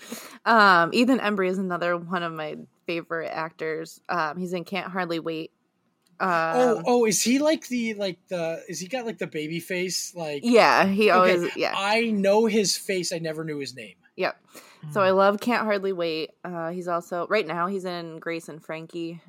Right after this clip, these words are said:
Speaker 1: Um,
Speaker 2: He's the, the, one of the sons, right? Or
Speaker 1: Yep.
Speaker 2: married to, or is this, yeah.
Speaker 1: Yeah,
Speaker 2: Yep.
Speaker 1: he's been in a ton of
Speaker 3: Okay.
Speaker 1: shit. And then I think he was
Speaker 2: We
Speaker 1: in
Speaker 2: saw him in Grace and Frankie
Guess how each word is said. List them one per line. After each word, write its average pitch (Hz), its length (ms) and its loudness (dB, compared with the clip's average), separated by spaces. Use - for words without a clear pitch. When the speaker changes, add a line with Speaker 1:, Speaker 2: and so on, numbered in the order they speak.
Speaker 1:
Um, 147 580 -8
Speaker 2:
He's 180 300 -6
the, 170 360 0
the, 151 240 -4
one 170 120 -4
of 156 60 -8
the 147 60 -12
sons, 139 520 -8
right? 147 240 -8
Or 151 180 -6
Speaker 1:
Yep. 156 260 0
Speaker 2:
married 175 420 -2
to, 180 220 -4
or 156 200 -6
is 156 220 -10
this, 131 200 -16
yeah. 127 200 -12
Speaker 1:
Yeah, 180 100 -8
Speaker 2:
Yep. 170 100 -4
Speaker 1:
he's 254 140 -8
been 320 160 -4
in 254 60 -6
a 180 80 -6
ton 190 200 -8
of 180 100 -8
Speaker 3:
Okay. 143 100 -14
Speaker 1:
shit. 160 280 -10
And 190 140 -6
then 196 160 -2
I 185 100 -4
think 220 240 -8
he 240 160 -6
was 196 280 -4
Speaker 2:
We 180 100 -4
Speaker 1:
in 190 40 -4
Speaker 2:
saw 180 300 0
him 160 100 -2
in 135 100 -4
Grace 131 280 -6
and 120 80 -20
Frankie 104 460 -20